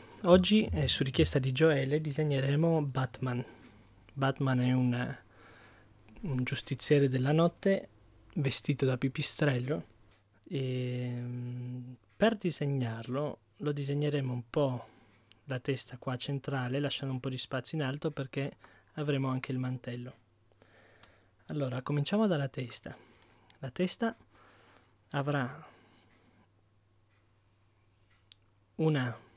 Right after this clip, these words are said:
punta, un'orecchia a punta, la testa un po' arrotondata e poi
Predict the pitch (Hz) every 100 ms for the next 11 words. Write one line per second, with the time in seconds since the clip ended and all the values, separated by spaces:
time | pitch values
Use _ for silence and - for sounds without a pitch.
0 | _ _ _ _ _ _ _ 147 139 131
1 | 120 131 - _ _ _ _ _ _ _
2 | - 135 127 127 - 107 113 120 175 170
3 | _ _ _ _ - - - - - -
4 | _ _ _ _ _ _ _ - 127 -
5 | 135 - - 120 113 - 156 135 123 -
6 | 131 127 117 117 151 170 - _ _ _
7 | _ _ _ _ _ - _ - 202 -
8 | 180 139 135 196